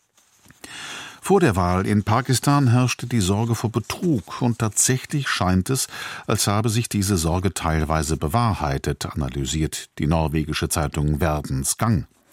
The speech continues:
Manipulationen von Stimmzetteln und Auszählungen gehören zu einem Wahltag dazu. Das alles könnte auch diesmal passieren. Internet und Mobilfunk wurden gesperrt, um jede Kommunikation zu verhindern.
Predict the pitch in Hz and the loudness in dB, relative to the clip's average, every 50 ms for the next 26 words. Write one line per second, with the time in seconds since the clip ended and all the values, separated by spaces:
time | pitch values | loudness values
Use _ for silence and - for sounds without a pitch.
0 | - - - - - - - - - - - - 117 127 143 123 - - 135 127 | -20 -20 -18 -16 -16 -14 -14 -14 -14 -6 0 2 4 4 4 4 2 2 2 4
1 | 131 123 - - - 165 180 170 165 151 135 - - 92 85 - - - 123 127 | 2 2 0 0 0 2 2 2 2 2 2 0 0 -2 -2 -2 -2 -2 0 0
2 | 127 - - - 117 113 - - 110 110 113 113 98 85 78 - - 107 104 - | 0 0 0 0 0 0 2 2 2 4 4 4 2 0 0 0 0 0 0 0
3 | - - - - - 101 92 90 92 87 87 85 82 - 76 69 82 82 85 - | -2 -4 -4 -2 0 2 2 4 4 4 4 2 2 2 2 2 2 2 2 2
4 | 82 76 - - 82 71 80 80 76 65 73 71 73 73 - - 78 69 - - | 0 0 0 -2 -2 0 2 2 2 2 2 0 0 0 -2 -2 -4 -4 -4 -4
5 | - 92 - - - - - - - - - - 82 - - - 98 98 107 123 | -4 -4 -2 -2 -2 -4 -4 -6 -10 -10 -8 -6 -6 -6 -4 -2 -2 0 2 0
6 | - - - - - - - - - - - - - 104 90 101 117 117 - 147 | 0 -2 -4 -8 -14 -14 -14 -16 -16 -16 -8 -2 2 2 4 4 4 4 2 0
7 | 156 143 139 151 - - - _ - 101 85 - - - - 64 65 - - - | 0 0 -2 -2 -4 -8 -8 _ 0 0 2 2 0 0 -2 -2 -2 -2 -2 -2
8 | 71 - - - 76 73 69 71 67 - - - - - - - - - - - | -2 -2 0 0 0 -2 -2 -2 -4 -6 -10 -16 -20 -20 -18 -18 -16 -16 -18 -18
9 | - - - _ - 131 143 135 117 90 73 69 65 - - - - - - 80 | -18 -20 -6 _ 4 4 4 4 4 2 2 0 -2 -2 -6 -10 -10 -6 -4 -2
10 | 73 71 69 - - - - - 104 95 98 92 120 127 131 127 - - 69 67 | -2 0 -2 -4 -6 -6 -6 -2 0 2 2 4 4 4 4 4 0 0 -2 -2
11 | - - 78 76 73 87 85 78 92 - - - 117 120 120 123 117 - 123 107 | -2 -2 -2 -2 0 0 0 0 0 0 2 2 2 4 4 2 2 2 2 2
12 | 98 92 95 110 120 123 120 113 - - 101 104 110 110 113 - 127 117 - - | 4 4 4 4 4 4 2 0 0 2 2 4 4 2 2 2 0 0 0 0
13 | 147 147 147 135 - - - - - 76 - 82 80 76 80 76 73 - | 0 2 2 0 0 -4 -8 -6 -4 -4 0 0 0 0 0 0 -2 -4